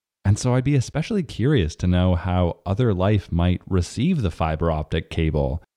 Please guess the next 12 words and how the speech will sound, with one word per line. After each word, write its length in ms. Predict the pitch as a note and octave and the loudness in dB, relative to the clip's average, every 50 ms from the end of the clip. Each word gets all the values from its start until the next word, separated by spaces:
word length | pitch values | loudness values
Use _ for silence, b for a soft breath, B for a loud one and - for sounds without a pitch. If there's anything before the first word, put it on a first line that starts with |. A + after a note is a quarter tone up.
| _ _ - | _ _ -6
There 260 | - E2 E2+ E2+ F2+ | -2 0 2 2 2
are, 200 | F2+ F#2+ G2+ G#2 | 4 4 4 2
of 140 | G#2+ G2+ - | 2 0 -2
course, 320 | - - G#2 A2 A#2 A2 | -4 -4 -2 -2 -2 -2
darker 420 | - - F#2+ G2+ D3+ - - F3 C3 | -2 -2 0 0 0 0 0 -2 -2
possibilities. 800 | - - E2 D2+ - - D#2+ D#2 D2+ C#2+ C#2 C2 C#2 C2+ D#2 | -2 -4 -8 -8 -8 -8 -6 -4 -4 -4 -4 -6 -8 -8 -4
Maybe 220 | E2+ E2+ F2+ F#2+ G#2 | -2 0 0 2 2
the 100 | G2+ G2+ | 0 -2
cable 440 | - - - F#2+ F#2+ G2+ G#2+ G#2+ | -2 -2 -2 -2 -2 0 0 0
was 220 | G#2+ G#2+ G2 F2 F2 | 2 2 2 0 0
used 400 | F2+ F#2 F#2+ G2 G2 F#2+ - - | 0 2 2 2 0 0 -4 -8
to 400 | - - F#2+ F#2+ F#2+ F#2+ F#2+ F#2 | -4 0 2 4 4 4 4 2